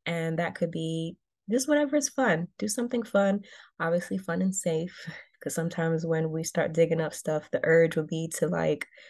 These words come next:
numb ourselves. I didn't say numb, I said fun, okay? Be open to time for play. Maybe if you're into sports, watch a game, or,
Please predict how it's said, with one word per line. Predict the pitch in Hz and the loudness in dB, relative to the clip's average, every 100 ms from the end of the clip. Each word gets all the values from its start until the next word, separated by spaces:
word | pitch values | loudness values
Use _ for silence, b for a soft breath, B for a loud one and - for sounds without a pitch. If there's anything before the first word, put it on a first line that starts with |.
| B _ _ _ - - | B _ _ _ -10 0
numb | 170 165 156 175 208 B B - | 4 6 6 6 4 B B -2
ourselves. | 170 175 190 202 185 | 0 2 6 6 6
I | |
didn't | 156 190 | 4 4
say | 220 | 4
numb, | 220 196 156 160 190 208 _ - | 4 4 4 2 0 -2 _ -6
I | |
said | 175 175 - _ | -4 -4 -6 _
fun, | 175 156 180 175 - _ - | 4 4 0 -2 -6 _ -4
okay? | 170 175 196 B B B _ - | 2 2 2 B B B _ 0
Be | 180 190 202 196 b b b b _ - | 4 4 2 -4 b b b b _ 6
open | 190 185 151 151 185 185 _ | 8 8 8 6 4 0 _
to | - 165 | -4 -4
time | - 170 160 160 165 | -2 0 2 2 0
for | - 165 | -2 -8
play. | - 170 156 156 202 247 B B B B | -2 0 2 2 2 0 B B B B
Maybe | 165 160 160 170 170 170 170 170 - | -4 2 2 2 0 0 0 -2 -6
if | 170 170 | -8 2
you're | 170 | 2
into | 170 | 4
sports, | 175 - 165 165 170 - | 0 2 2 2 0 -4
watch | 165 - | -6 -4
a | 160 | 0
game, | 220 214 214 208 202 202 175 | 4 6 6 6 6 4 4
or, | 151 151 151 151 | 2 0 0 -2